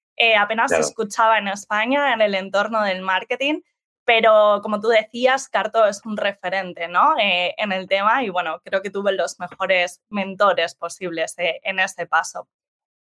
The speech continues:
Speaker 1: Y en cuanto a los puntos en común de la organización de eventos y el Demand Generation, como decías, pues es que al final los eventos es una de las mejores maneras, ¿no? Para generar esa demanda, que se ha visto un poco, pues, durante la pandemia, eh,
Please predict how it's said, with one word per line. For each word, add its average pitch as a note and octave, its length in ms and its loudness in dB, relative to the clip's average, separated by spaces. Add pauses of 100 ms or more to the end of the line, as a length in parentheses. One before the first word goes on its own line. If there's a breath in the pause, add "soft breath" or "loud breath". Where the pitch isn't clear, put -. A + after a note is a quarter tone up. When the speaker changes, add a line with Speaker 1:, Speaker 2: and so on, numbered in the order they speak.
Speaker 1:
Y A#3 80 0
en A3 140 0
cuanto A3 260 4
a G#3+ 80 4
los G#3 240 -2
puntos B3+ 420 -2
en B3+ 140 -6
común C4 340 0
de F#3 100 2
la F3+ 100 4
organización F3+ 640 -6
de G#3 80 0
eventos A3 500 0
y F3+ 60 -6
el E3+ 80 -6
Demand F3+ 300 -2
Generation, F#3+ 640 -2
como F3+ 240 0
decías, G#3+ 720 0 (240)
pues G#3 160 -4
es G#3 120 -12
que B3 80 2
al C4 140 4
final C4+ 300 0
los C4+ 180 0
eventos B3 500 0
es G#3 180 -10
una A#3 240 2
de G#3 80 4
las F#3 320 0
mejores G#3 640 0
maneras, G3 540 0
¿no? A3 260 2 (300 soft breath)
Para G3+ 180 2
generar F#3+ 680 -2
esa G#3 380 0
demanda, F3 640 -2 (520)
que A#3+ 100 2
se A#3+ 140 -2
ha A3 120 4
visto C4+ 340 -4
un C4 160 0
poco, C4+ 400 4
pues, G3 240 0
durante F#3+ 640 0
la F#3+ 200 2
pandemia, G#3+ 880 0
eh, F#3 680 2